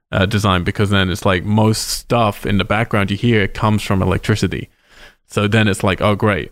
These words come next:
we just have to work with wind a <laughs> lot of the time." I thought the wind, I really appreciated the wind design in this film. But it was just, I, my, I, I had such a good, I love mood pieces, and it was a real mood piece, and the cinematography was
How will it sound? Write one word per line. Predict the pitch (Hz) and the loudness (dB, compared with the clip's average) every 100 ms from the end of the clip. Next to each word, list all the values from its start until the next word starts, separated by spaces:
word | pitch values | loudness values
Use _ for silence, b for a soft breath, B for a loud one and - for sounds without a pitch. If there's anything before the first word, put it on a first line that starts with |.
| _ | _
we | - 92 | -2 0
just | 98 | 0
have | 101 - | 0 0
to | 101 | 2
work | 92 - | 2 0
with | 90 - | -4 0
wind | 98 92 65 | 0 2 -2
a | - | -2
<laughs> | |
lot | - - - | 0 2 2
of | 120 | 0
the | 120 | -2
time." | 117 - 95 - B B B | -2 -2 -2 -4 B B B
I | B | B
thought | 127 165 | 0 0
the | 110 | 0
wind, | 117 113 | 0 0
I | 107 | 2
really | 107 104 104 | 2 2 2
appreciated | 90 87 - 80 104 | 0 -4 -2 0 0
the | |
wind | 123 127 | 2 2
design | 107 104 101 104 | 0 0 0 0
in | 101 | 2
this | 107 - | 0 -2
film. | 98 - b b b _ _ | -4 -6 b b b _ _
But | 151 | 0
it | 156 | 2
was | 147 | 2
just, | 156 156 | 0 0
I, | 123 | 0
my, | 127 135 127 | 2 2 0
I, | - 107 117 123 127 | 0 0 0 0 0
I | |
had | 123 120 | 0 0
such | - 120 | -2 -2
a | 110 | 0
good, | 107 98 101 98 | 0 0 0 -2
I | 110 | 0
love | 113 107 | 0 0
mood | 101 90 - | 0 -2 -2
pieces, | 90 107 98 92 | -2 0 0 0
and | 90 | 0
it | |
was | 87 | 2
a | 101 | 2
real | 87 | 2
mood | 69 - | 0 -4
piece, | - - - | -6 -8 -4
and | 110 80 | -4 -2
the | 104 | -2
cinematography | - 101 87 - - - 69 | 0 0 0 -2 -4 -6 -6
was | - - | -6 -10